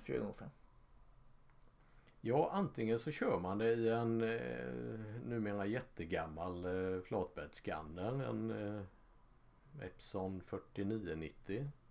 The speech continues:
Speaker 2: tror jag det heter. Funkar jättebra för fyrahundrafem tum. Eftersom det är så stor film.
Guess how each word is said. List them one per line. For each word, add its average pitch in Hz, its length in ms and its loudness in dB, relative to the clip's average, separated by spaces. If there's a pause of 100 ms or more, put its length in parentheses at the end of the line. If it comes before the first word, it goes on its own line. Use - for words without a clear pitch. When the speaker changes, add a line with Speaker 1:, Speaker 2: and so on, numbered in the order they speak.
(120)
Speaker 2:
tror 117 120 -2
jag - 0 -
det 113 60 0
heter. 113 260 -4 (2500)
Funkar 104 280 2
jättebra 87 600 0
för - 140 -4
fyrahundrafem 92 560 -2
tum. 131 300 -4 (1120)
Eftersom - 260 -6
det 92 60 -2
är 87 40 -2
så - 140 -8
stor 87 220 -8
film. 127 340 -6